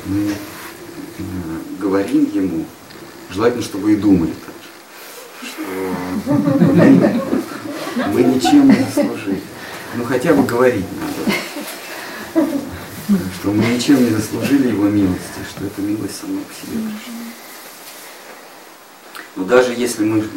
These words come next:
заслужили, то все равно возможность заслужить предоставил нам,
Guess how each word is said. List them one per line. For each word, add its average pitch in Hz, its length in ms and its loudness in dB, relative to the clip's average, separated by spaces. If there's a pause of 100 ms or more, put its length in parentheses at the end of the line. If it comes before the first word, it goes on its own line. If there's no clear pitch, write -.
заслужили, 104 760 2
то 92 340 -4
все - 180 -8
равно 120 300 -2 (140)
возможность 110 760 6
заслужить 95 580 -2 (240)
предоставил 98 680 -6
нам, 95 220 -4